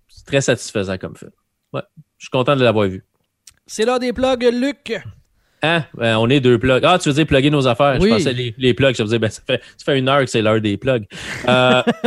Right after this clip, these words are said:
Speaker 2: <laughs> Écoutez-nous sur la réalité augmentée. Moi,
Speaker 1: Ben
Speaker 2: puis
Speaker 1: ouais,
Speaker 2: Luc, on
Speaker 1: deux
Speaker 2: est là,
Speaker 1: plugs,
Speaker 2: hein ?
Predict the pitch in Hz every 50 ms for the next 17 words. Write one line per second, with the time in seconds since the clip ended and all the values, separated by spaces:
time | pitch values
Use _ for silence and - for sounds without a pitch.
0 | - - - 240 226 - - _ - - - - 175 196 190 - - 302 294 269
1 | 247 302 320 294 - 240 214 214 196 196 190 190 202 190 - 233 220 214 202 190
2 | 180 175 - 220 247 262 240 254 214 170 170 202 240 175 185 214 226 233 262 -
3 | - - - 220 226 220 208 220 254 262 233 233 269 269 - _ _